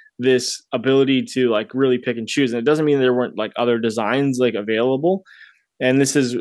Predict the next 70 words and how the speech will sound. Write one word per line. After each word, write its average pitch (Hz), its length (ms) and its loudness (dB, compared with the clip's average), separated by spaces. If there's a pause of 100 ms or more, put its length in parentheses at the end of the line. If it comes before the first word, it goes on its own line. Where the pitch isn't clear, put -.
uh, 120 280 2 (220)
but 135 160 0
with, 127 260 -4
with 123 260 -6
Wilson, 160 320 4
what 127 80 2
they 123 80 0
did 120 140 -2
was 120 140 -2
they 131 80 4
actually 143 260 -2
drilled 131 340 2
the 117 60 -2
hosel. 131 440 -2
It 73 40 -6
was 160 180 -10
a - 80 -20
pretty 123 120 0
big, 117 260 0
like, 101 180 -4
deal 147 180 2
back - 240 -2
then, 71 120 -10
is 101 120 -8
they 113 100 0
drilled 131 400 0
all 123 220 4
the 117 120 2
extra 117 260 -6
mass 113 300 -4
in 113 80 -6
the 104 60 -8
hosel, 120 360 0
and 104 80 -6
the 113 80 -8
hosels 156 220 0
were 170 100 0
pretty 180 220 0
big. 170 260 2
You 131 100 -4
go 151 80 -2
s-, - 200 -12
check 147 140 -2
out 127 80 -6
some 139 140 -2
of 127 60 2
those 123 140 0
old 127 180 0
blades. 120 300 2
They 123 80 0
were 113 180 -4
huge. 123 360 0 (480)
Like, 117 240 -2
these 113 160 -2
big, 127 240 -2
long, 123 300 2
long 117 200 0
hosels, 135 360 -2
which 113 180 -6
raises 120 320 0
the 120 40 -8
center 120 200 -4
of 107 60 -4
gravity, 127 280 2
moves 120 260 -2
it 113 80 0
up 101 120 -4
towards 113 340 -2
the, 101 320 -2 (240)
the, 101 360 -2